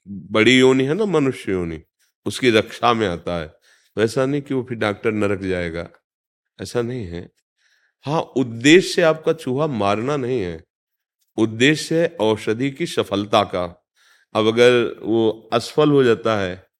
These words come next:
तो वो फिर प्रयास करता है, लेकिन उसका उद्देश्य है लाखों जीवों की रक्षा। तो उद्देश्य उसका सही होने के कारण उसको पाप नहीं लगेगा, उद्देश्य सही होने के कारण।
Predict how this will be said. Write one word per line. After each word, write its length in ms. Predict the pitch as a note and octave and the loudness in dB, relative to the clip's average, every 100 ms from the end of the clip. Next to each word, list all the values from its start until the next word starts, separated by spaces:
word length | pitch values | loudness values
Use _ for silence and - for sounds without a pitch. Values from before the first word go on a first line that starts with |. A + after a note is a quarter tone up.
| _ _ _ _ | _ _ _ _
तो 60 | G#2+ | -4
वो 80 | |
फिर 200 | G#2 C#3+ | -2 -4
प्रयास 340 | D3+ D3 B2 A#2 | -2 2 0 0
करता 380 | G#2+ F#2 G2 F2 | -6 -6 -6 -8
है, 100 | E2+ _ _ _ | -10 _ _ _
लेकिन 220 | B2 D3+ | -4 0
उसका 260 | D3 - C#3+ | 0 2 2
उद्देश्य 540 | B2 A2 A#2+ C#3+ - | 2 2 2 2 2
है 60 | D3 | 0
लाखों 440 | A2 A2 A#2 D#3+ | 4 4 4 0
जीवों 260 | D3 C#3+ C#3+ | 0 0 0
की 140 | C3+ | 0
रक्षा। 400 | A#2 G2 - F2 - _ _ _ _ _ _ | -2 -4 -8 -10 -10 _ _ _ _ _ _
तो 80 | A#2 | -4
उद्देश्य 800 | - C3+ B2+ A#2+ D3+ F#3+ F#3+ F3+ | -2 -2 -2 2 6 6 4 -2
उसका 280 | E3+ - E3 | -2 0 0
सही 260 | - C3 | 2 4
होने 300 | E3+ C#3 C3 | 4 2 -2
के 140 | A#2+ G#2+ | -6 -6
कारण 360 | A#2 A#2 C3 - _ _ _ _ | -2 -2 -4 -8 _ _ _ _
उसको 220 | B2+ - B2+ | -10 -6 -4
पाप 320 | G#2 F#2+ - | -4 -4 -6
नहीं 120 | F#2 | -12
लगेगा, 500 | F2 E2 E2 E2+ D#2+ _ _ _ _ _ _ _ _ _ _ | -10 -10 -12 -14 -18 _ _ _ _ _ _ _ _ _ _
उद्देश्य 500 | C#3+ C3 C#3+ F#3+ - | -4 2 6 6 4
सही 220 | A#2 F#2+ F2+ | -6 -6 -6
होने 260 | E2+ F2 | -8 -10
के 160 | D#2 E2 | -10 -12
कारण। 380 | F2 E2+ E2 | -12 -16 -16